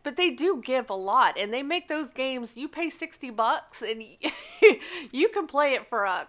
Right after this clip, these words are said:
crap long time. So people out there that can't really afford to buy every month or every couple weeks the new games that are out, I mean,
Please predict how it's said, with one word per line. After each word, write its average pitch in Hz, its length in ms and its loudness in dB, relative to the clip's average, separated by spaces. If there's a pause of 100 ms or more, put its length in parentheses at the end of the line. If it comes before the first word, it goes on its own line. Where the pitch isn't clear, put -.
(160)
crap 311 500 2
long 254 340 0
time. 196 520 -2
So 269 420 -6
people 349 340 -2
out 320 160 4
there 262 140 -4
that 214 140 -6
can't - 200 -4
really 220 220 -4
afford 208 560 -4
to - 80 -16
buy 196 600 0 (500)
every 208 260 -2
month 202 380 0
or 196 100 -2
every 196 220 -2
couple 196 380 -6
weeks 196 480 -10
the 196 100 -8
new 202 220 -8
games 190 400 -6
that 208 120 -4
are 202 140 -2
out, 190 400 2
I 202 60 -4
mean, 202 260 -8